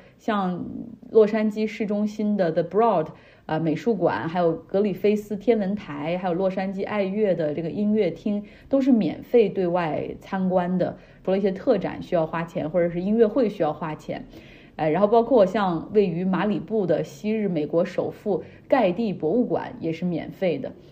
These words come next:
这还有个故事哈，这个保罗盖蒂曾经是美国非常非常富有的石油大亨，一度是美国首富，但这个人非常的抠门儿，大家可能也都知道那个故事。他的一个孙子被绑架了，然后绑匪哈，在，在意大利把他给绑了，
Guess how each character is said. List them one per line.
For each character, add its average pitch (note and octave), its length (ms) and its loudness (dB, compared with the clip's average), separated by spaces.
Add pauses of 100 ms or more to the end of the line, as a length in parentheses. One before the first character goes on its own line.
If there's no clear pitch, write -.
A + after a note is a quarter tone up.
(140)
这 D#4 80 2
还 C#4+ 80 2
有 G#3 100 6
个 D3+ 120 0
故 A3+ 260 2
事 - 160 -8
哈， - 180 -10
这 E3+ 60 -6
个 E3+ 80 -2
保 D#3+ 220 0
罗 E3+ 160 0
盖 A3+ 180 4
蒂 G#3+ 320 -4
曾 E3+ 120 -6
经 F#3 140 -2
是 G3 120 -4
美 D#3+ 180 -2
国 D#3 340 0
非 G3 200 -6
常 F3 180 -4
非 F3+ 60 -4
常 E3 140 -4
富 G3 200 -6
有 E3 240 -2
的 D3+ 300 -4
石 - 180 -8
油 D#3+ 100 2
大 D#3+ 200 -2
亨， E3 180 -6
一 E3 80 -4
度 G#3 160 -2
是 G3+ 100 -4
美 E3 140 -2
国 D#3+ 160 0
首 - 180 -4
富， - 240 -8 (360)
但 B3 100 2
这 C#4+ 80 4
个 C4 80 6
人 F#3 180 2
非 A#3 320 4
常 E3+ 260 -4
的 D#3 120 -2
抠 F#3 260 0
门 E3 140 -4
儿， D3 240 -2
大 F3+ 100 -2
家 F#3 160 -2
可 F#3 120 -6
能 D#3 120 -2
也 E3 80 -2
都 D#3+ 120 2
知 E3 120 -2
道 F3+ 120 2
那 F3+ 80 -4
个 D#3+ 100 -2
故 E3+ 260 -4
事。 - 220 -10 (340)
他 A#3+ 140 0
的 G3 360 4
一 F3 100 -8
个 F#3 100 -2
孙 A#3 320 0
子 G#3+ 80 -2
被 E3+ 160 -2
绑 D3 240 -8
架 E3 240 -2
了， - 100 -10
然 D#3+ 140 0
后 D#3+ 80 -4
绑 E3+ 260 0
匪 - 220 -4
哈， E3 160 -10
在， D#3+ 300 -2
在 E3+ 100 -2
意 F#3 80 -2
大 F#3+ 160 0
利 G#3 160 -2
把 G3 80 -4
他 F3 80 -10
给 D#3+ 100 -4
绑 D3+ 300 -6
了， G2+ 100 -10